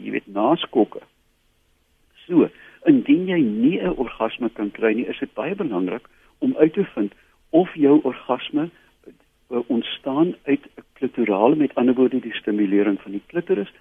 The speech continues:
of daar 'n vaginale, ehm, orgasme is. Nou, in beide gevalle kan 'n mens tegnieke oplees om dit makliker te maak. Die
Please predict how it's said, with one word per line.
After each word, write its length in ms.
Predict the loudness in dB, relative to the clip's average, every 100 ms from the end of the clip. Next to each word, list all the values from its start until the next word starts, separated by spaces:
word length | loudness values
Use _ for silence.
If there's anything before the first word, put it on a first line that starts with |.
| _ _ _ _ _ _
of 280 | 4 4 2 -18 -10
daar 300 | -2 2 0
'n 320 | -2 _ _ -14
vaginale, 920 | -12 -4 -4 0 -2 0 0 0 -4 _ _ _
ehm, 200 | -8 -8 -6
orgasme 600 | -8 -8 -12 -10 -8 -10 -10
is. 100 | _ _ -14
Nou, 160 | 2 2 2 _ _ _ _ _ -8
in 140 | -4 4
beide 280 | 4 4
gevalle 400 | 2 0 0 -2
kan 140 | -2 -4
'n 80 | -2
mens 260 | -2 -2 -6 _ _
tegnieke 540 | -8 -2 -2 0 0
oplees 460 | 0 -2 -4 -4 -4 -12 _ _
om 180 | -4
dit 220 | 0 -2 -2 _
makliker 560 | -6 -4 -2 -2 -2 -6
te 100 | _
maak. 340 | -10 -10 -10 _ _ _ _ _ _ _
Die 180 | -6